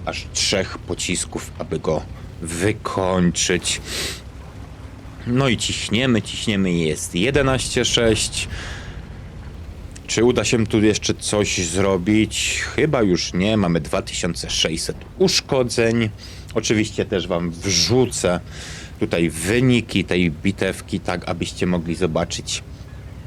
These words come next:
czy moż-, czy da się tutaj zarabiać w miarę tym pojazdem. Myślę, że nawet da się zarabiać. Mm,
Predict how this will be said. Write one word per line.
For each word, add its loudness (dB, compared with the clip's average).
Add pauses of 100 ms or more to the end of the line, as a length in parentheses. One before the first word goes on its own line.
(1000)
czy 0
moż-, 2
czy 0
da 0
się 2
tutaj 2
zarabiać 0
w -10
miarę 2
tym -2
pojazdem. 2 (1040)
Myślę, 4
że 6
nawet 4 (300)
da 0
się 0
zarabiać. 2 (1800)
Mm, 0